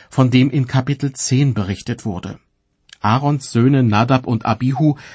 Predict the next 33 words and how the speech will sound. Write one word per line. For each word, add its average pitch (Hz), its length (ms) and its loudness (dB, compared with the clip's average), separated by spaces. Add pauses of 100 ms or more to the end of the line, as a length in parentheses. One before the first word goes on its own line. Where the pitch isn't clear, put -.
(220)
hatten 151 260 0
als 127 240 -2
Priester 147 560 0 (240)
gegen 127 240 2
eine 110 220 0
bestimmte 127 680 0
Anweisung 107 560 0
verstoßen 127 720 0 (200)
und 107 200 0
wurden 139 300 2
deshalb 113 420 -2
von 117 160 2
Gott 98 320 -4
getötet. - 640 -4 (560)
So 107 240 -2
etwas 120 500 -4
sollte 107 380 -2
natürlich 117 540 -2
nie 113 260 0
wieder 120 300 0
geschehen. 101 480 -6 (800)
Der 127 100 2
Anfang 202 340 0
von 170 200 -2
Kapitel 131 420 -2
sechzehn 127 500 -2
ist 127 240 -6
deshalb 143 400 -2 (220)
sozusagen 123 680 0
eine 107 260 0
Antwort 127 460 -4
auf 101 240 -6
das, 117 320 -2